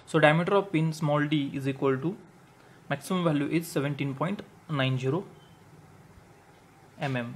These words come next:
So let us round up this value to twenty M M. Okay,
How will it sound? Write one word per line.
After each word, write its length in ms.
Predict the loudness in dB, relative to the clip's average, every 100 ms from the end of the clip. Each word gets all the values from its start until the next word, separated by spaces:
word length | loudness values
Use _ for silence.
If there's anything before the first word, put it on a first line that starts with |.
| -12
So 160 | -6 0
let 200 | 0 0
us 100 | -2
round 220 | 0 0
up 120 | -2
this 120 | -4
value 360 | -2 -2 -2 -4 -10 -4
to 200 | -2 -2 -6 -20 -20 -20 -20 -20 -20 -20 -20 -20 -20 -20 -20 -20 -20 -20 -20 -8
twenty 460 | -6 -4 -4 -6 -8 -20 -16 -10
M 180 | -8
M. 160 | -10 -12 -18 -20 -20 -16 -12
Okay, 240 | -10 -12